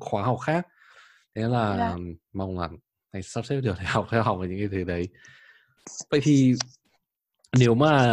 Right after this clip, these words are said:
Speaker 1: <laughs> anh nghĩ là cái này vẫn là một câu hỏi hơi xa vời một tí. Thế nếu mà khi chúng ta biết rằng chúng ta sẽ kết thúc đại dịch này, mọi thứ sẽ trở lại bình thường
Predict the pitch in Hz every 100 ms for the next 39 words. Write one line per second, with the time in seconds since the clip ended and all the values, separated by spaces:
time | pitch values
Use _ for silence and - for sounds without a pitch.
0 | 107 101 98 - - - - - - 185
1 | - _ _ 156 139 202 175 127 127 147
2 | 117 127 156 156 120 110 104 131 139 101
3 | 127 123 127 120 113 101 - 98 95 104
4 | 123 - - - _ - 110 117 120 113
5 | 110 117 151 127 104 95 _ _ - -
6 | 131 123 123 120 104 90 - 110 110 107
7 | 107 147 156 117 87 - 101 98 107 -
8 | 143 180 180 120 95 101 95 98 90 -
9 | _ - - - - 110 107 - 90 90
10 | 92 113 - 98 87 90 90 107 101 92